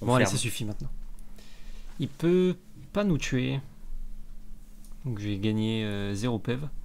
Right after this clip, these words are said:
Speaker 1: Il peut pas nous tuer encore.
Speaker 2: Ou je peux faire ça et rançonner.
Speaker 1: Oui, mieux, hein.
Speaker 2: Je crois que je vais faire ça.
Speaker 1: Ouais. Vas-y, rançonne-le. On va ret-,
Speaker 2: Je vais
Speaker 1: retop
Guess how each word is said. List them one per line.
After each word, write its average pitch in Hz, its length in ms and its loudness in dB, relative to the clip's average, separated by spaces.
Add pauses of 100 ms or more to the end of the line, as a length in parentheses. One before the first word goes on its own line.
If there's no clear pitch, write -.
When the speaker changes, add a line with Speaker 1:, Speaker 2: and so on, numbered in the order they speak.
(400)
Speaker 1:
Il 123 100 -4
peut 120 120 -4
pas 151 180 2
nous 147 120 4
tuer 143 240 0
encore. 120 720 2 (3000)
Speaker 2:
Ou 139 60 -2
je - 80 -6
peux 131 160 0
faire 135 240 2
ça 170 240 2
et 156 100 8
rançonner. 139 520 6 (840)
Speaker 1:
Oui, 120 240 4
mieux, 120 180 4
hein. 117 180 2 (680)
Speaker 2:
Je - 100 -8
crois 120 140 0
que 107 60 0
je 107 60 0
vais 95 60 0
faire 98 180 -4
ça. 104 240 0
Speaker 1:
Ouais. 104 240 -2 (420)
Vas-y, 113 200 -6
rançonne-le. 104 460 -2 (320)
On 117 60 2
va 110 80 6
ret-, - 80 -8 (160)
Speaker 2:
Je - 60 -4
vais 127 80 4
Speaker 1:
retop 117 160 2